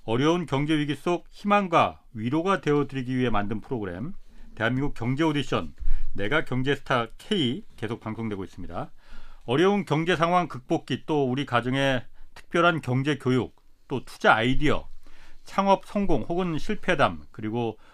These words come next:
노후 준비 시작 방법 등 그동안의 홍사원의 경제쇼 내가 경제스타 K에 여러분들이 남겨주신 사연을 선별해서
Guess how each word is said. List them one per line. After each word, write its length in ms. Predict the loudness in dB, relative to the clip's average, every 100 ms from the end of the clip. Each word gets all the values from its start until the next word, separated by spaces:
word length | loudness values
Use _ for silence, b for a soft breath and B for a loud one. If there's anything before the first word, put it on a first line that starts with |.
| b -4
노후 260 | -2 0 -2
준비 300 | -4 -4 -4
시작 300 | -2 -2 -2
방법 360 | -6 -6 -6 -4
등 280 | -4 -4 -8 -16 b b b b
그동안의 380 | -6 -2 0 0
홍사원의 480 | 0 2 2 2 0
경제쇼 600 | 0 0 -2 0 0 0
내가 280 | -2 0 0
경제스타 540 | -2 -2 -2 -2 -4 -4
K에 540 | -6 -6 -2 -2 -2
여러분들이 480 | -4 -4 -4 -4 -2
남겨주신 600 | 0 0 -4 -4 -8 -8 -10 b b b b
사연을 360 | -6 -2 0 0
선별해서 680 | -2 0 0 0 0 -2